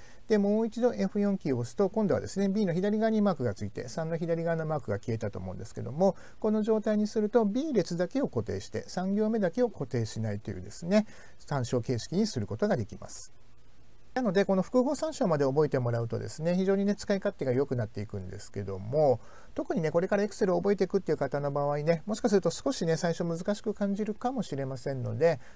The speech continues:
その場合はね、まずはね、その最初にご紹介した絶対参照ですね、このセルを完全に固定するっていうやり方をね、しっかりと覚えてもらって、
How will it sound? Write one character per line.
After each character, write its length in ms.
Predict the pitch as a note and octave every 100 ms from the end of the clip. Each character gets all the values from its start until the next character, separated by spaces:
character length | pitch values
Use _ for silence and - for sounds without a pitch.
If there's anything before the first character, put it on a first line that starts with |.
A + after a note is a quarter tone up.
| -
そ 120 | G3
の 80 | G3+
場 120 | A#3
合 220 | C#4 C#4+
は 100 | D4+
ね、 120 | D#4 A3+
ま 140 | A3
ず 80 | G3+
は 60 | D3+
ね、 80 |
そ 120 | - D3
の 100 | C3+
最 140 | C#3
初 100 | D3
に 80 | C#3+
ご 100 | C3+
紹 160 | D3
介 160 | C3+ C#3
し 40 |
た 100 | -
絶 200 | B2+ C3
対 140 | - D#3
参 180 | G3 G#3
照 160 | D#3
で 120 | G#2
す 140 | - C3+
ね、 120 | D#3+
こ 140 | -
の 80 | C#3
セ 160 | - D3+
ル 120 | B2
を 40 | D#3+
完 220 | D3+ D#3
全 100 | E3+
に 80 | -
固 160 | F3+
定 140 | F#3 F#3+
す 120 | G3+
る 80 | G#3+
っ 40 |
て 100 | -
い 40 |
う 0 |
や 40 | D#3+
り 80 | E3
方 240 | F3 F#3
を 80 | F3+
ね、 140 | G3+
し 80 | -
っ 40 |
か 120 | - D#3+
り 40 |
と 80 | B2
覚 140 | B2 C3
え 20 |
て 80 | G#2+
も 100 | G2
ら 80 |
っ 20 | F#2+
て、 280 | - -